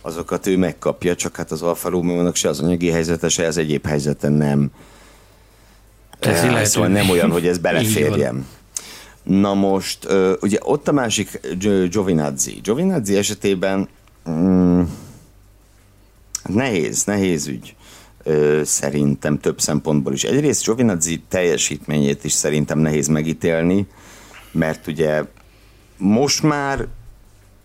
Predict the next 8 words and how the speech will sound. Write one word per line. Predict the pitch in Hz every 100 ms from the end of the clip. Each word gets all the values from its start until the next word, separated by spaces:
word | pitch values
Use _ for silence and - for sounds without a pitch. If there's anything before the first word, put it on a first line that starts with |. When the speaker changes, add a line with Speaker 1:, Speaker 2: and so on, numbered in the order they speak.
| - - -
Speaker 1:
most | - 113 -
már | 120 101 95 58 73 85 98
talán | 143 117 104
ő | 98
az | 87
erősebb | 87 82 78 - -
kettejük | 87 82 - 78 71 -
közül. | 73 65 58 50